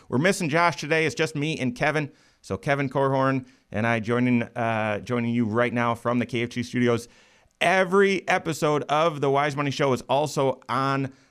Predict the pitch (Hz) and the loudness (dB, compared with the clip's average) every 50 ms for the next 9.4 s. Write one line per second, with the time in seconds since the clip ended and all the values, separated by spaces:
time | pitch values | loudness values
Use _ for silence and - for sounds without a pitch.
0 | _ - - 120 123 113 110 117 120 135 143 131 - 127 101 90 80 113 113 110 | _ -4 -2 0 0 2 2 0 0 0 -2 -2 -2 -2 -2 0 0 -2 -2 0
1 | 104 110 113 120 120 123 120 110 107 104 - 110 104 92 - 107 107 110 98 - | 0 0 0 -2 -2 -2 -4 -4 -4 -2 -2 -2 -2 -2 -2 -2 -2 -2 -2 -4
2 | - 110 107 107 101 95 92 - - 110 110 110 110 107 107 - - 98 92 95 | -4 -4 -2 -2 -4 -4 -6 -4 -4 -4 -2 -2 -2 -2 -4 -4 -6 -6 -4 -4
3 | 92 101 110 120 127 131 120 117 - - 117 110 107 104 104 107 101 101 113 104 | -2 -2 0 0 0 0 0 0 -2 -2 -2 -2 0 0 0 0 0 -2 -2 -2
4 | 104 101 98 95 - 101 98 101 101 - 110 104 101 - - _ _ - 131 135 | -2 -2 -2 -4 -4 -4 -2 -4 -4 -4 -6 -6 -8 -8 -14 _ _ 2 2 2
5 | 127 - 131 139 147 139 123 147 147 143 139 143 139 127 123 - _ _ _ - | 2 2 0 0 0 0 0 -2 -2 -2 0 -2 -2 -2 -4 -8 _ _ _ -12
6 | - - 135 139 151 160 160 160 156 151 151 147 143 143 131 110 101 - 160 170 | -6 -2 0 0 2 2 2 2 2 2 2 2 0 0 -2 -2 -2 0 0 0
7 | 160 143 - - 135 127 127 131 123 - 131 127 123 123 123 120 - 117 107 101 | 0 -2 -2 -4 -4 -2 -2 -2 -2 -2 -2 -2 -2 -2 -4 -4 -4 -2 -2 -4
8 | - - - - 143 139 139 131 - 139 127 123 120 117 113 110 110 104 110 104 | -4 -8 -6 -2 -2 -2 -2 -2 -4 -4 -4 -4 -2 -2 -2 -4 -2 -2 0 0
9 | 101 104 101 - 101 92 82 | 0 0 0 -2 -2 -2 -2